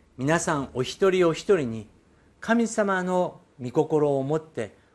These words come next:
公平に委ねられた領域、そして場所と時間があるということです。主に明確にそれを示してもらって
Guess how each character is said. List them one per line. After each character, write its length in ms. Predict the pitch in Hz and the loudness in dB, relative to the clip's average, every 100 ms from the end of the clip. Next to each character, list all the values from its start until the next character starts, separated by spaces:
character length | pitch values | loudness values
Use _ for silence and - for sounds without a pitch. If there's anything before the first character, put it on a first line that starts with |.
| _ | _
公 260 | - 180 190 | 0 2 2
平 260 | 190 185 | 0 -4
に 340 | 185 180 - - | -4 -4 -6 -14
委 140 | 95 107 156 170 | -14 -6 -4 -2
ね 140 | 180 | 0
ら 120 | 185 | 2
れ 140 | 165 127 | 0 -2
た 300 | 131 131 - _ _ | -2 -4 -6 _ _
領 300 | 117 120 127 | -4 0 0
域、 340 | 127 127 - 113 _ _ _ _ _ _ | 0 -4 -14 -16 _ _ _ _ _ _
そ 120 | 127 | -10
し 80 | - | -4
て 320 | 139 131 - | -4 -4 -6
場 140 | 120 | -8
所 160 | 117 147 | -2 -2
と 160 | 160 127 | 0 -2
時 160 | 113 | -4
間 260 | - 147 156 | -6 -6 -2
が 240 | 151 - - | -2 -2 -6
あ 100 | 127 | -6
る 80 | 123 | -6
と 120 | 104 | -6
い 60 | |
う 40 | 98 | -12
こ 100 | - | -12
と 100 | 104 | -14
で 120 | 92 | -14
す。 160 | - _ _ _ _ _ _ _ _ _ _ _ _ _ _ | -20 _ _ _ _ _ _ _ _ _ _ _ _ _ _
主 180 | - - | -4 0
に 300 | 151 139 135 - _ _ _ | 2 0 -4 -12 _ _ _
明 220 | 123 151 | 0 0
確 200 | 170 175 | 0 -2
に 120 | 170 165 | -4 -4
そ 160 | 170 | 0
れ 80 | 156 | 2
を 80 | 151 | 2
示 360 | - 147 151 | 0 -4 -4
し 60 | - | -6
て 80 | 117 | -8
も 140 | 113 | -6
ら 80 | 107 | -8
っ 40 | |
て 300 | 107 _ 110 | -12 _ -16